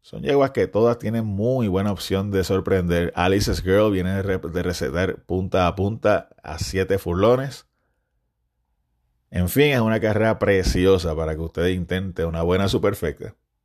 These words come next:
una buena trifecta, cualquier tipo de jugada vertical. Priority, Priority Run,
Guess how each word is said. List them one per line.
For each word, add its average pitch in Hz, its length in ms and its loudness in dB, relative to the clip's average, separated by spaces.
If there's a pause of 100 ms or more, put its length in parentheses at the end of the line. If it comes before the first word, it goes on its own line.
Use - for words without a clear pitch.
(540)
una 78 220 -4
buena 90 260 2
trifecta, 92 600 -2
cualquier 87 580 -2
tipo 98 320 2
de 90 60 2
jugada 87 680 0 (260)
vertical. 78 880 -4 (1300)
Priority, 85 640 2
Priority 98 460 2
Run, 139 480 0